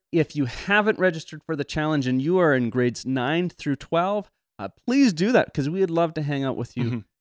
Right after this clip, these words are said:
Speaker 1: uh, during that retreat.
Speaker 2: Or, uh, if you're maybe further away and wanna join us online virtually for some of the small group chats, then please also do that, or do both.
Speaker 1: That's right. Pray with each other,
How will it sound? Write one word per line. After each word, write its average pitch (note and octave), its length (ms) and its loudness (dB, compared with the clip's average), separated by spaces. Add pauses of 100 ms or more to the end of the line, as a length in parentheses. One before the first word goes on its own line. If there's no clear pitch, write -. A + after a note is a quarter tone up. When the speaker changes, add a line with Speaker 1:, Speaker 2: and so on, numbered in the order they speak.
(120)
Speaker 1:
uh, A#2 180 -4
during B2 280 -2
that A#2+ 160 -4
retreat. G#2+ 380 -8 (320)
Speaker 2:
Or, A#3+ 360 10 (360)
uh, F3 280 8
if G3 140 2
you're G#3+ 160 4
maybe A#3 240 2
further C4 320 4
away A#3 480 6
and E3+ 460 2
wanna D#3+ 240 4
join E3 200 2
us E3 140 0
online D#3+ 480 0
virtually G#3 460 0
for C#3+ 240 -2
some C#3 200 -4
of C3 60 -4
the B2+ 80 -4
small E3+ 260 2
group E3+ 200 -2
chats, F3+ 420 0
then D3+ 720 0
please B3 440 -4
also G#3 580 0
do G#3 180 -4
that, D4+ 240 4
or C#4+ 120 10
do G#4 120 8
both. - 340 6 (300)
Speaker 1:
That's - 180 -2
right. A#2+ 180 -2 (1800)
Pray A3 140 10
with A3+ 160 8
each A3+ 160 2
other, A3 300 8